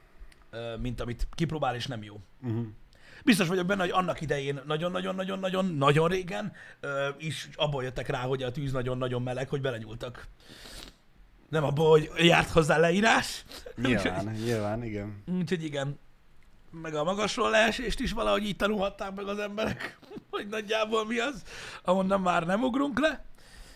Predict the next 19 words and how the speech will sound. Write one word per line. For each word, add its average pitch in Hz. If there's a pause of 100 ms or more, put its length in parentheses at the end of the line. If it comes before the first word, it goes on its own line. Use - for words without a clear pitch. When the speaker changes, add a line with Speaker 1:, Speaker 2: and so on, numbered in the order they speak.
(260)
Speaker 1:
Gondolom, 156
leestek 147
egy 147
páran. 113 (520)
Kísérletezünk 131
az 120
élettel, 120
ez 117
van. 117 (300)
Speaker 2:
Hát 190
de 170
most 147
ennyire 120
vele 117
a 117
magevés 95
is. - (640)
Ugyani-, 127
e-, 127